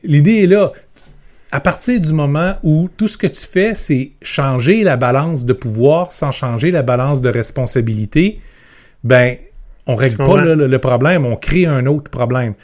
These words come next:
Speaker 1: Fait que c'est important pour tous les propriétaires qui nous écoutent ici, qui ont la bonne volonté puis qui voudraient donner plus de pouvoir à leurs employés. Oui, mais l'idée n'est pas de leur donner des pouvoirs sur l'ensemble de l'organisation puis où est-ce que ça en va, parce que ça reste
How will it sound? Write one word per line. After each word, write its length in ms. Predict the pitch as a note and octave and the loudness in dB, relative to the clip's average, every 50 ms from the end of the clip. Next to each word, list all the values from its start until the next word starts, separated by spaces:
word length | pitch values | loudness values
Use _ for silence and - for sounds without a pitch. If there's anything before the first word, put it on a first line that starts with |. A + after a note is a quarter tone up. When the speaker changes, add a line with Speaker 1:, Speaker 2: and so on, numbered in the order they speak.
| - _ _ | -20 _ _
Speaker 1:
Fait 100 | - A#2+ | -2 -2
que 80 | - - | -2 0
c'est 260 | - D#3 D3+ E3+ G3 | -2 -2 0 0 0
important 600 | G#3+ - G#3+ - - - - F3 E3 E3+ G#3 A#3 - _ _ _ - | -2 -2 -4 -4 -4 -4 -2 -2 -2 0 -2 -4 -8 _ _ _ -8
pour 180 | B2+ A2+ - | -8 -6 -4
tous 140 | - B3 - - | -6 -8 -4 -2
les 100 | F#3 D3+ | -2 -2
propriétaires 800 | - D#3+ C#3 - - D3 C#3+ C#3 B2+ C#3 C#3 C#3 D3 D3+ D3 | -2 -4 -6 -6 -4 -2 0 0 0 0 -2 0 0 -2 -2
qui 120 | D3 - B2+ | -2 -2 -2
nous 200 | B2 A#2+ A2+ A2+ | -2 -2 0 -2
écoutent 360 | A#2 - - D#3 E3 E3 - | -2 -2 -2 -2 -2 -2 -4
ici, 260 | - - D3 D#3 D#3+ | -10 -6 -4 -4 -4
qui 140 | D#3+ - C3+ | -4 -4 -4
ont 80 | A#2+ A#2+ | -2 -2
la 100 | A#2 A2+ | -2 0
bonne 220 | A#2 B2+ B2 A#2+ | 0 -2 -2 -2
volonté 580 | A2+ A#2 B2 A#2+ A#2 A2+ A2 - - D3 F3 E3 | -2 0 0 0 0 -4 -4 -2 -2 0 0 -2
puis 100 | - - | -4 -6
qui 100 | - A#2+ | -6 -6
voudraient 300 | A2 G#2+ A2 A2+ A#2 C3 | -4 -4 -2 -2 -2 0
donner 240 | A#2+ B2 A#2+ B2+ C#3 | 0 0 -2 -2 -2
plus 180 | - C3+ A#2+ A2 | -2 -4 -2 -2
de 80 | A#2 | -2
pouvoir 340 | A#2 - A#2 G#2+ A#2+ B2+ A#2 A#2+ | -4 -4 -4 -2 0 0 0 0
à 40 | |
leurs 220 | A2+ A2+ A2 A2 A2+ | 0 -2 -2 -2 -4
employés. 520 | G#2+ G2+ - A2+ A2 A2+ C#3 F3 G3 G3 - - - - - _ _ _ _ _ _ _ _ - | -6 -6 -6 -6 -4 0 0 0 0 -2 -6 -16 -20 -20 -20 _ _ _ _ _ _ _ _ -2
Oui, 380 | B2+ B2 C#3+ F#3+ A#3 C4+ C4 - _ - _ _ _ _ _ - _ _ - | 4 6 8 8 6 6 2 -2 _ -20 _ _ _ _ _ -20 _ _ -4
mais 440 | B2 C3 C#3 D3 D3+ C#3+ C#3+ - - _ _ _ _ _ | 0 2 2 2 2 0 -2 -10 -20 _ _ _ _ _
l'idée 260 | C#3+ C3+ C3 C#3 G3+ | 0 2 4 4 4
n'est 60 | G3+ F#3+ | 2 2
pas 160 | - F#3 F3+ | 2 0 0
de 40 | D#3+ | 0
leur 100 | D#3+ C3+ | 0 0
donner 200 | C#3+ C#3+ D3 D3 | 0 0 0 0
des 140 | B2+ C3+ - | 0 0 -2
pouvoirs 460 | - - A#2+ A2+ C3 C3+ C#3 C#3 B2+ | -2 -6 -4 0 2 2 2 2 0
sur 200 | - - B2 A2 | -2 -4 -2 -2
l'ensemble 520 | A#2 A2+ A2 A2 G#2+ - - D3+ D#3+ D3+ C3+ | -2 -2 -2 -4 -4 -4 -4 -2 -2 0 0
de 60 | B2 | 0
l'organisation 840 | A#2+ A#2+ G#2+ A2 A#2+ A#2 A#2 A2 G#2+ A2+ G#2 F#2+ - - D3+ D#3 C#3+ | 0 0 0 0 -2 -2 -2 -2 -2 -2 -4 -4 -4 -4 -4 -4 -4
puis 100 | - A#2 | -4 -4
où 120 | G#2 A#2 | -2 -2
est-ce 140 | A2+ - - | -4 -4 -6
que 80 | - G2+ | -8 -8
ça 160 | - - G#2+ | -6 -6 -6
en 60 | G2+ G2+ | -4 -2
va, 120 | C#3+ A#3+ | -2 -2
parce 180 | - E3+ - - | -4 -6 -4 -4
que 60 | C#3+ | -4
ça 40 | C3+ | -2
reste 280 | D#3+ E3+ C#3+ - - | -2 -4 -6 -8 -12